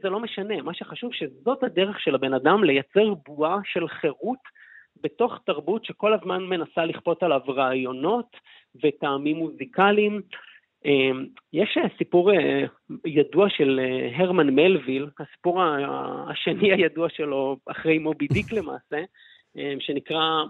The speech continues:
ברטלבי הלבלר, שזה סיפור על מישהו שמתחיל לעבוד באיזשהו משרד אצל עורך דין, בהתחלה הוא עובד מאוד חרוץ, והחל מאיזשהו שלב, כשהוא מתבקש לעשות דברים, הוא עונה במשפט הקבוע,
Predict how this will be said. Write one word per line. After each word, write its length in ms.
ברטלבי 720
הלבלר, 600
שזה 320
סיפור 280
על 80
מישהו 280
שמתחיל 680
לעבוד 440
באיזשהו 400
משרד 440
אצל 200
עורך 360
דין, 200
בהתחלה 420
הוא 100
עובד 200
מאוד 240
חרוץ, 360
והחל 280
מאיזשהו 440
שלב, 360
כשהוא 580
מתבקש 480
לעשות 340
דברים, 300
הוא 140
עונה 240
במשפט 500
הקבוע, 500